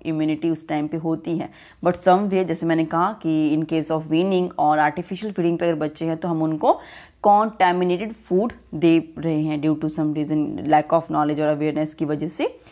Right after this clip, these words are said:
ठीक है, तो वो हो सकता है या बच्चे का ही खुद का हाइजीनिक प्रैक्टिसेस प्रॉपर नहीं है। Diarrhea is more common in artificial feeding,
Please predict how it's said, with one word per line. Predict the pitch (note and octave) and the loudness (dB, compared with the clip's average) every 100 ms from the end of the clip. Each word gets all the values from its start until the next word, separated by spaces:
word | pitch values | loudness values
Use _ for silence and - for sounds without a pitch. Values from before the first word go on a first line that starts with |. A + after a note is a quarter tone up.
| - - - | -20 -20 -10
ठीक | C4+ | -8
है, | G#4 | -6
तो | - | -4
वो | F#3 G3 | 0 2
हो | A3 B3 | 2 2
सकता | A#3+ A#3+ | 0 -2
है | C4 | 0
या | D4 B3 | 4 4
बच्चे | C#4 G3 G3+ B3 | 4 -2 -2 2
का | A#3+ | 2
ही | D4 | 2
खुद | B3+ F3+ | -2 -2
का | G#3 | 2
हाइजीनिक | C4 A3+ D#3+ D3+ F3 F3 | 2 2 -2 0 -2 -2
प्रैक्टिसेस | D3+ - - A3+ - | -6 -6 -8 -6 0
प्रॉपर | E3 C#3+ - A4+ - - _ - | 2 2 2 0 -2 -20 _ -2
नहीं | G#3 F#3 E3 D3+ | 2 2 2 -2
है। | - - _ _ _ - - _ - | -8 -14 _ _ _ -20 -20 _ -2
Diarrhea | F3+ F#3 F#3+ G#3 D#4 - | 2 4 2 2 0 0
is | G#3+ G#3+ | -2 0
more | A3+ A3+ D#4+ | 4 4 4
common | B3 G#3+ G#3+ B3+ | 4 4 4 2
in | C#4 D#4 | 2 2
artificial | F#3 F#3 F3+ A3 - A3+ A3+ C#4 | 4 4 2 -6 -4 -6 -2 -2
feeding, | D4 - E3 D3 D#3 C#3+ | -2 0 2 2 0 -2